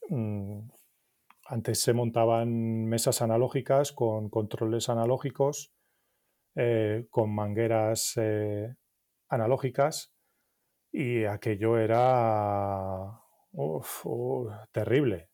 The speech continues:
<laughs> Creo que puedo, puedo, puedo poner esa palabra terrible en mayúsculas y, y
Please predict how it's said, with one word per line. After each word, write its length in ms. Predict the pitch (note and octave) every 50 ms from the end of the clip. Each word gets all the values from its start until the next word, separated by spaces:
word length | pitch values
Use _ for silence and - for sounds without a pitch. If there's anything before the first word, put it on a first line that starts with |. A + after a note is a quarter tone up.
| _ B2+
<laughs> 3000 | - - - - - - - - - - - - - - G3 - - - G#3 - - - - E3+ D#3 - - D3 - - D3 C3+ - D#3 C#3 A2+ - - B2+ D#3 D#3 - - - E3 - - - - - - - - F3 - - - F#3+ - - - - - - - - - - - - - - - - - - _
Creo 320 | - A#2 A#2 A#2 A#2+ A#2 A#2
que 160 | B2+ B2 A#2+
puedo, 460 | G#2 - C3+ C3 C3+ C3 C3 - -
puedo, 400 | - C#3+ C3+ C#3 C#3+ C#3 C3+ C#3
puedo 260 | - C3+ B2+ C3 C3 B2
poner 280 | C3 B2 C3 C3 B2+
esa 500 | C3 B2 - - B2+ B2 B2 A#2+ A#2+ -
palabra 440 | - B2 A#2+ C3 C3+ C3 C3 A#2 -
terrible 460 | - A#2+ A2+ A2+ B2+ B2+ C3 C#3 C3+
en 80 | B2+ B2
mayúsculas 840 | A#2+ A#2 A2+ B2 C#3 C3+ - - D#3 D3 D3 D#3 D#3+ E3 - - C3+
y, 40 | B2
y 880 | B2 A#2+ A#2 A2+ A2+ A2+ A2+ - - B2 A#2 A2+ A2 G#2+ G#2+ G#2+ G#2+